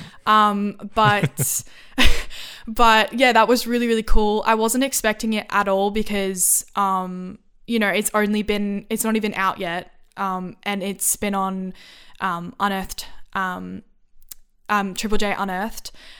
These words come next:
Um, so I did not expect that at all. Um, but yeah, I was so happy, um, and I still am. And that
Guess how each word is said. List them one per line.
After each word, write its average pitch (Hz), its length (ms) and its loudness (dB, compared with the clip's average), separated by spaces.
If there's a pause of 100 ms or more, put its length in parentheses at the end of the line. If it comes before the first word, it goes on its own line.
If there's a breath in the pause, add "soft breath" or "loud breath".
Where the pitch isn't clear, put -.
(140)
Um, 190 300 -2
so 220 120 0
I 214 80 4
did 214 180 0
not 202 320 -2
expect 196 420 -8
that 196 200 0
at 190 140 -2
all. 190 400 -4 (340 soft breath)
Um, 190 520 -4
but 202 320 2 (120)
yeah, 190 460 -2
I 208 140 2
was 196 280 -2
so - 460 -2
happy, 180 580 -8
um, 190 200 -6
and 190 100 -8
I 190 60 -8
still 185 320 -6
am. 175 460 -10 (440)
And 175 420 -12 (160)
that - 200 -4